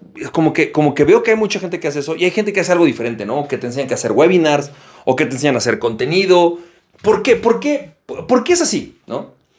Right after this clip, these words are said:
Y lo que yo le decía es, "Mira, vamos a hacer una, una diferencia", y en verdad ahí surgió para mí como esta, esta diferencia entre venta transaccional y venta transformacional. La venta transaccional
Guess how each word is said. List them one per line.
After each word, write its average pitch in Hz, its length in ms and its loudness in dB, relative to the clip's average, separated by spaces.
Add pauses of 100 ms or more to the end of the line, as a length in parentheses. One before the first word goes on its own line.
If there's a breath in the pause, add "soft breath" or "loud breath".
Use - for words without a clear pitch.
(380 soft breath)
Y 185 60 -2
lo 202 80 4
que 226 60 0
yo 285 60 4
le 285 80 6
decía 262 160 4
es, 220 100 0
"Mira, 233 400 -2 (140)
vamos 214 380 2
a 196 80 6
hacer 139 220 0
una, 185 140 2
una 147 220 -4
diferencia", 139 380 -4
y 143 100 -6
en 147 60 2
verdad 220 380 4
ahí 160 140 2
surgió 156 320 -6
para 143 160 0
mí 127 80 -4
como 127 200 -4
esta, 143 180 -2
esta - 480 -2 (520 soft breath)
diferencia 165 560 2
entre 127 200 0
venta 139 200 -2
transaccional 117 520 -4
y 110 40 4
venta 110 200 -2
transformacional. 98 520 -6
La - 60 0
venta 202 220 4
transaccional 110 720 -2